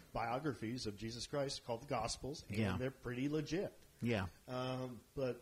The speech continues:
Speaker 1: you know, and then he became, like, I don't know, turned around or converted. And I don't really feel like faith is something I need physical evidence for, but I'll say this. Uh, I just,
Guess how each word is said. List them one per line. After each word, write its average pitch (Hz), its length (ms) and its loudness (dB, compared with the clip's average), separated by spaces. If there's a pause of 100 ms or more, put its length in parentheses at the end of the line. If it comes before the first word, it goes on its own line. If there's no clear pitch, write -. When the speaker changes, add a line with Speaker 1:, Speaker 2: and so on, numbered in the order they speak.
Speaker 1:
you 147 140 -4
know, 113 140 -4
and 120 100 -4
then 131 100 -2
he 139 60 -2
became, 120 380 -4
like, 110 180 -2 (540)
I 113 80 -4
don't 104 100 -4
know, 92 80 -12 (120)
turned 147 340 -6
around 113 360 -4
or 92 140 -10
converted. 107 560 -4 (840)
And 139 480 -2 (240)
I 226 120 -6
don't 262 120 -10 (340)
really 160 240 2
feel 160 200 -2
like 135 240 -2
faith 135 280 -2
is - 100 -4
something 131 300 -6 (100)
I 110 60 -4 (200)
need 120 140 -6 (180)
physical 120 380 -4 (100)
evidence 135 360 -4 (100)
for, 220 340 -2 (920)
but 113 340 4 (120)
I'll 127 100 -2
say 170 280 2
this. 107 480 0 (240)
Uh, 127 40 -4 (240)
I 131 140 4
just, 147 300 -4